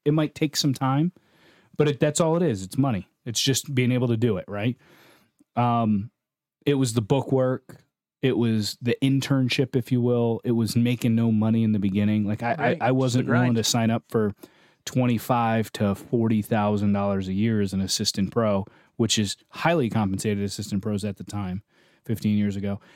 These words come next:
Speaker 1: and do that and try to raise a family. Like, there was just no way.
Speaker 2: No, raising a family pretty much on one salary because your wife probably can't work, or the fact that she's not gonna work because you're gonna leave for three months and go south because you're gonna make money down south. That's what, that's
Speaker 1: Yeah.
Speaker 2: what they do.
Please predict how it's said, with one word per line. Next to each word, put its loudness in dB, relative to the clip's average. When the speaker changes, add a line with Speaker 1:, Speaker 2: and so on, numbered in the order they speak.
Speaker 1:
and 0
do 2
that 0
and 2
try 0
to 0
raise 0
a -4
family. 0
Like, 0
there 2
was 0
just 0
no 2
way. 0
Speaker 2:
No, -4
raising -4
a -4
family -6
pretty -2
much -4
on -2
one -2
salary -2
because -6
your -6
wife -4
probably -6
can't -8
work, -6
or -2
the -4
fact -4
that -4
she's -4
not -2
gonna -2
work -2
because -4
you're -2
gonna -2
leave -4
for -4
three -6
months -4
and -6
go -2
south -6
because -4
you're -4
gonna -4
make -8
money -6
down -4
south. -10
That's -16
what, -6
that's -4
Speaker 1:
Yeah. 0
Speaker 2:
what -4
they -2
do. -4